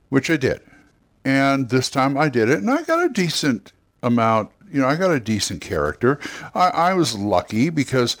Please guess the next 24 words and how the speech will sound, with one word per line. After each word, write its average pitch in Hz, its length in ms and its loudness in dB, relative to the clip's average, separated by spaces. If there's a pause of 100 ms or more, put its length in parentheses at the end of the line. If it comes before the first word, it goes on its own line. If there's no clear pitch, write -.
(340)
another 165 380 0
thing 127 240 2
that 107 140 2
I 104 140 2
tend 117 260 -2
to 107 80 0
house 107 320 0
rule 98 160 0
is 95 180 -2
I 120 60 0
don't 123 180 -2
take 123 200 -2
minuses 92 680 -4 (640)
on 92 160 0
my 80 140 0
stats. - 600 -2 (1200)
Uh, 110 60 -4
the, 98 540 0
the, 90 360 0 (220)
the, 90 420 0
the - 100 -8
stat 104 380 2
adjustment, 90 680 -2 (100)
uh, 98 120 -6